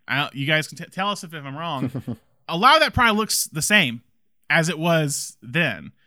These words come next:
Speaker 1: Like, I know you'll drive through towns in the South or really just any state, you just wind up in this town, you're like, "Cool, this, like, came from the nineteen seventies."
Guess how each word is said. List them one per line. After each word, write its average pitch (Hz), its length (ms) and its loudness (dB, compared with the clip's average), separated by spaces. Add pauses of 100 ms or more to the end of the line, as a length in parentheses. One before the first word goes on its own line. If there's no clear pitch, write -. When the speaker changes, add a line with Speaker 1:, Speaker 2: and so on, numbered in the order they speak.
(220)
Speaker 1:
Like, 135 100 -2
I 156 80 2
know 185 140 -2
you'll 160 200 -4
drive 175 320 -2
through 156 120 -12
towns 147 340 -8
in 135 60 -6
the 117 100 -8
South 139 380 0
or 117 60 -8
really 127 180 -6
just - 160 -10
any 120 160 -8
state, 135 460 -6
you 120 200 -12
just 120 200 -12
wind 123 200 -6
up 127 100 -8
in 127 60 -10
this 120 120 -8
town, 139 180 -4
you're 127 80 -6
like, 110 140 -12
"Cool, 147 180 -8
this, 131 200 -10
like, 143 200 -10
came 143 180 -10
from 123 80 -10
the 123 60 -8
nineteen 120 320 -8
seventies." 107 540 -10